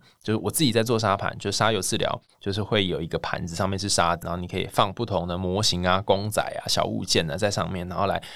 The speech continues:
反映你内心的一些状态。那我已经好多次都在做那个，有一个孤岛，然后上面放着一个男孩，那大家可能就想说，“哦，男孩应该就是我对自己的投射。”但不管那是什么，反正就是有一个孤岛上面坐了一个人。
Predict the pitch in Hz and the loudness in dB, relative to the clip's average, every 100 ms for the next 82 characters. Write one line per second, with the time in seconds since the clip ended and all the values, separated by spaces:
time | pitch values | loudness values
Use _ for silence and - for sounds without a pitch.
0 | - - - 120 101 - 110 95 95 90 | -6 -4 -2 -4 -4 0 2 2 -2 -2
1 | 92 90 - 87 - - - _ - - | -2 -2 2 0 0 -8 -8 _ -20 -8
2 | - 180 143 135 160 - - 123 143 - | 2 4 4 2 4 2 2 0 0 0
3 | 123 113 110 117 113 117 90 98 98 82 | 2 2 4 0 0 -2 -2 -4 -4 -4
4 | - - - - - 90 104 110 143 135 | -6 -12 -20 -16 -6 -4 0 2 4 4
5 | 135 85 - _ - 82 104 120 120 117 | 2 0 -4 _ -4 -2 0 2 0 2
6 | 113 98 92 90 95 - 95 - - - | 0 0 -2 -4 -4 -6 -6 -6 -8 -10
7 | _ _ 127 117 127 110 98 98 101 98 | _ _ 0 4 4 0 -2 2 2 2
8 | 87 90 95 98 104 110 - - 104 101 | 0 2 2 0 0 -4 -2 0 0 0
9 | 87 - 82 - 95 120 120 147 92 101 | -2 -4 -4 -2 0 0 2 4 2 2
10 | 120 98 - - - 98 104 104 90 90 | -2 -2 -4 -4 -4 -4 -4 -4 -4 -4
11 | - - 123 101 92 104 110 95 87 87 | -4 -2 2 2 2 -2 0 0 -2 -6
12 | - - | -10 -16